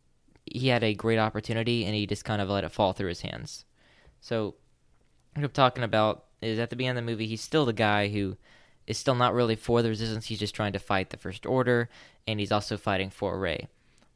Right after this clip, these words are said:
right? And so he goes on this whole mission to try and get Rey back, but then he's, Rose is kind of teaching him, is supposed to be kind of teaching him,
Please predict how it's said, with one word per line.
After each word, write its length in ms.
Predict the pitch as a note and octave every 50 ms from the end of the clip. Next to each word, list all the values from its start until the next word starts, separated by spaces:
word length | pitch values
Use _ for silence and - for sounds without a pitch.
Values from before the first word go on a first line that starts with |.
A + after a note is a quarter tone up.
| -
right? 180 | G2 G#2+ G#2+ F#2
And 100 | G2 G#2+
so 180 | - - A2+ A2
he 80 | A2
goes 200 | G#2+ B2+ B2 A#2
on 60 | B2+ A#2+
this 140 | A2 -
whole 160 | - B2+ A#2+ A#2+
mission 500 | A#2+ C3 C3 - - A2+ G#2 G2+ G2 F#2+ _ _ _ _ _ _ _ _
to 500 | - - - C3+ A#2+ A#2 A2+ A2+ G#2+ - -
try 220 | - - A#2+ A2
and 160 | G#2+ G2+ G2+
get 180 | G2+ A#2+ G#2 F#2
Rey 280 | G2+ A2+ A2+ A2+ A2 G#2
back, 460 | G#2 G2 G2 G2 F#2 - - - - _ _ _ _ _ -
but 120 | A2 G2+
then 120 | - A2 G#2
he's, 420 | G#2 G2+ G2 F#2 - - - - - _ _ _ _ _ -
Rose 400 | A#2 B2 B2 A#2+ A#2+ A#2 A2+ G#2 A2+ - - _ -
is 140 | - A2 -
kind 160 | - A#2+ A2+
of 80 | G#2+ -
teaching 340 | - D3 C3+ - - B2
him, 320 | A#2+ A#2 A#2 A2+ A2+ G2+ - _ -
is 240 | A2+ G#2+ G2 - - _ _ _ _ _
supposed 300 | - - - A#2+ A2+ - -
to 40 |
be 100 | G#2+ G#2+
kind 140 | G#2 G#2+ G2+ G2+
of 60 | G2
teaching 240 | A2 G#2+ - A2+ A2
him, 180 | G#2+ G2+ G2